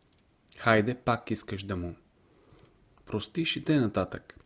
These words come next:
Значи, мисълта ти не е чиста. А като дойде чистата мисъл, ти му прощаваш – и ставаш спокоен.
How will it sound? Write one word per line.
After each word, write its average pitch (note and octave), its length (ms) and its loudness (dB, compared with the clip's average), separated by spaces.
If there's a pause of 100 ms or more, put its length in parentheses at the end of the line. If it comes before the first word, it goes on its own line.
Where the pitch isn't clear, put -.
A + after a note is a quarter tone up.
(160)
Значи, G#2+ 480 0 (2000)
мисълта G#2+ 540 2
ти B2+ 120 2
не G2+ 200 0
е G2+ 100 -4
чиста. - 420 -4 (2000)
А A#2 100 -2
като A2+ 240 0
дойде G#2+ 360 6
чистата C3 400 -2
мисъл, F#2+ 440 2 (1300)
ти A#2 120 2
му G2 180 0
прощаваш – - 760 -4 (720)
и A2 60 -6
ставаш F#2 680 -6
спокоен. G#2 800 0